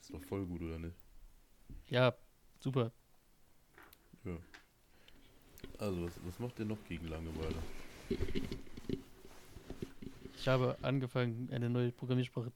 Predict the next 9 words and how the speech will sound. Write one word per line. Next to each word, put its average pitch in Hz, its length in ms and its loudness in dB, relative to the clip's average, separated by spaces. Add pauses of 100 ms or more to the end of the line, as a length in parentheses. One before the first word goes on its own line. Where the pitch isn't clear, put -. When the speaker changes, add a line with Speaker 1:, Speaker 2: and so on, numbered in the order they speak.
Speaker 2:
zu - 140 -6
lernen. 120 340 0 (2250)
Speaker 1:
Welche? 92 380 -4 (160)
Python? 135 440 -6 (1120)
Speaker 2:
Ähm, 123 120 0
Speaker 1:
Java? 117 540 2 (640)
Speaker 2:
C - 240 2
plus 123 220 2
plus. 127 320 -2